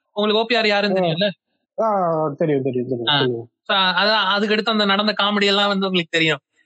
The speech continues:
Speaker 1: ஆ,
Speaker 2: ம்.
Speaker 1: இங்க ராஜ்யசபா இது அசெம்பிளில என்னென்ன நடந்துச்சு, அந்த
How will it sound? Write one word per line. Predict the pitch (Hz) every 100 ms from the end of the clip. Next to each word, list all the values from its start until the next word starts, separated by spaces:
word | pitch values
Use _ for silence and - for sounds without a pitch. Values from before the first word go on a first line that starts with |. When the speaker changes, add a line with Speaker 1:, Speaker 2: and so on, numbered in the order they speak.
| _ _ -
Speaker 1:
ஆ, | 165 165 160 165 160
Speaker 2:
ம். | 143 135
Speaker 1:
இங்க | 185 180 170 170 175
ராஜ்யசபா | 185 185 180 175 160
இது | 160 175 160 151 151
அசெம்பிளில | 156 170 165 160 156 151 165
என்னென்ன | 170 170 160
நடந்துச்சு, | 156 156 - 165 156
அந்த | 151